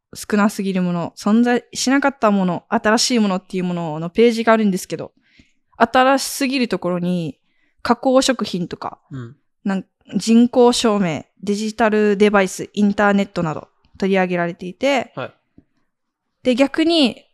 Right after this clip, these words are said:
Speaker 1: 少なすぎるもの、有酸素運動だったり、
Speaker 2: うん。
Speaker 1: 睡眠時間、で、ビタミン、ミネラル、食物繊維など、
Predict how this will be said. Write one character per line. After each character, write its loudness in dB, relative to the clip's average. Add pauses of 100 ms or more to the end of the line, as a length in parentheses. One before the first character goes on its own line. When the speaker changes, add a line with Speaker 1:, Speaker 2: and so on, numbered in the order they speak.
(240)
Speaker 1:
少 -4
な 4
す 0
ぎ 2
る 6
も 2
の、 -8 (640)
有 4
酸 4
素 2
運 6
動 0
だ -2
っ -14
た -6
り、 -10
Speaker 2:
う -20
ん。 -18
Speaker 1:
睡 0
眠 6
時 -4
間、 -10 (180)
で、 -6
ビ -4
タ 2
ミ 2
ン、 -12 (120)
ミ -4
ネ 2
ラ -2
ル、 -12
食 -12
物 -2
繊 -4
維 -2
な -4
ど、 -8